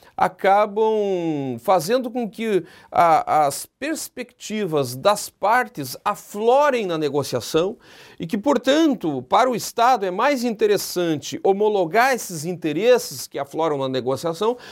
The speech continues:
do que propriamente impor esse, esses interesses, né? Aliás, é com base numa crítica neoliberal que se diz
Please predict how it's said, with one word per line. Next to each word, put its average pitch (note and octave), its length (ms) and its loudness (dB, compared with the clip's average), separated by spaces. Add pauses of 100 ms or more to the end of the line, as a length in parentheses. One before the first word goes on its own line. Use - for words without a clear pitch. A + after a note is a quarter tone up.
(140)
do A3 80 -2
que G3 80 -4
propriamente A3 520 0
impor F#3+ 600 2
esse, - 420 -8
esses A#2+ 380 -8
interesses, A#2+ 640 -8
né? C3 200 -8 (720)
Aliás, G#3 460 2
é G3+ 160 2
com G3 200 -4
base E3+ 440 2
numa E3 240 -4
crítica D3 420 -4
neoliberal C#3 720 2
que - 60 -18
se - 160 -12
diz A#2+ 580 -6